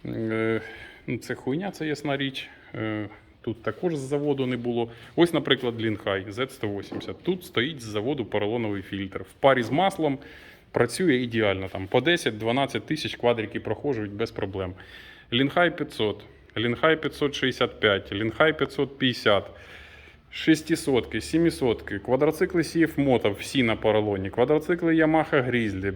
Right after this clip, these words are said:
Brute Force, Kawasaki і так далі. І ендуро, кросові мотоцикли, вони всі на поролоні. І запорука ресурсу двигуна — це використання спеціальних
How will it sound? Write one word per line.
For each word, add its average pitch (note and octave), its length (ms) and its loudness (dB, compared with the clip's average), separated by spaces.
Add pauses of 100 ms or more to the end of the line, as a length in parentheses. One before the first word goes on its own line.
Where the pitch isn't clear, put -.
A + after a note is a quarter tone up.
Brute D#3+ 240 2 (120)
Force, C#3 420 2
Kawasaki G#2+ 520 2
і A2 80 2
так A2+ 180 0
далі. G2 360 0
І C#3 200 4 (1200)
ендуро, B2+ 520 6
кросові C3 460 2
мотоцикли, A#2+ 500 0
вони A#2+ 220 2
всі A#2 300 -2
на G#2+ 120 0
поролоні. A#2+ 640 2 (600)
І A#2+ 340 6 (680)
запорука A#2+ 800 2 (260)
ресурсу A#2 560 0
двигуна — B2 520 0
це B2 120 0
використання A2+ 680 0
спеціальних C#3 800 0